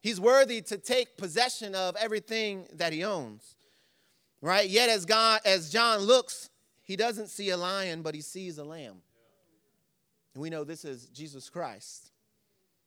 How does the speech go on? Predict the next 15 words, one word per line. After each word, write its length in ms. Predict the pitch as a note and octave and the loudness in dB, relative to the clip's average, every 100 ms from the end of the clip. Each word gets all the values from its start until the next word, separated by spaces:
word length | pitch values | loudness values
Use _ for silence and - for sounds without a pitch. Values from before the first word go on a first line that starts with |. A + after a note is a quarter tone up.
| _ | _
When 200 | - D#3 | -10 -8
Jesus 360 | D3 G#3+ G3 F3 | -8 -10 -10 -10
came 260 | - F#3+ F3 | -10 -10 -10
the 60 | |
first 340 | D3+ G3 G#3 - | -8 -8 -8 -10
time, 380 | C3+ A#2+ E3 - _ _ _ | -12 -12 -14 -18 _ _ _
he 80 | E3 | -14
came 300 | - F3 E3 | -10 -8 -6
as 160 | C3+ C3 | -8 -10
a 60 | |
lamb. 400 | C3 C#3+ B2 F#2+ _ _ _ _ _ _ _ _ _ | -10 -8 -10 -14 _ _ _ _ _ _ _ _ _
John 240 | - D3+ D#3 | -6 -4 -4
the 60 | |
Baptist 540 | D3+ D#3 E3 D3+ C#3 - | -2 -2 -4 -10 -12 -8
said 320 | D3+ C#3+ C3+ | -4 -4 -6